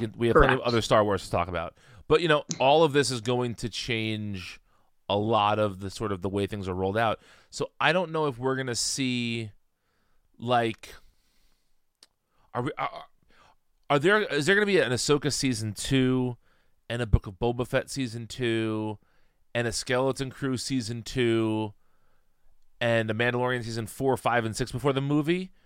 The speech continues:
Speaker 1: I don't, like, I, I don't know how much time we're gonna spend. Like,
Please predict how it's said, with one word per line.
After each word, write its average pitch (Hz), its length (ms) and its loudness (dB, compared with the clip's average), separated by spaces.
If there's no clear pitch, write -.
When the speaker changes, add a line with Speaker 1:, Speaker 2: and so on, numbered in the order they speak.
Speaker 1:
I 165 140 4
don't, 170 140 4
like, 143 120 -4
I, 139 260 0
I 127 260 2
don't 120 480 0
know 117 680 2
how 135 260 0
much 135 400 -4
time 123 720 -4
we're 117 240 -4
gonna 113 180 -4
spend. - 280 -4
Like, 113 160 -6